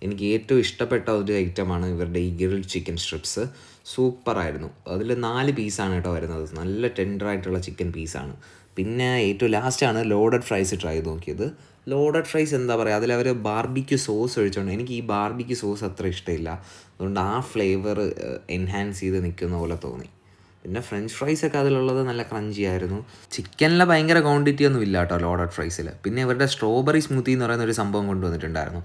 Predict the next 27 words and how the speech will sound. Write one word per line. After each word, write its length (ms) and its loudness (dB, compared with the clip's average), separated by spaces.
അതെനിക്ക് 440 2
നല്ല 380 2
രീതിയിൽ 300 2
തന്നെ 180 0
ഇഷ്ടപ്പെട്ടു 360 -8
കേട്ടോ. 160 -6
സ്ട്രോബെറി 600 0
ബനാന 400 2
സ്മൂത്തി 400 -2
ആണെന്ന് 260 0
തോന്നുന്നേ. 300 -4
പിന്നെ 260 0
ഇത് 200 6
കുക്കുംബർ 540 4
ലെമണേഡ് 500 2
ഡ്രിങ്ക് 260 0
ആണ്, 200 0
അതും 280 0
കുറച്ച് 300 0
റിഫ്രഷിംഗ് 520 -2
ആയിരുന്നു 340 -2
സംഭവം. 300 -2
പിന്നെ 300 0
കോഫിയും 520 6
ഉണ്ടായിരുന്നു, 440 0
കോഫിയും 500 4
ഓക്കെയാണ്. 440 -2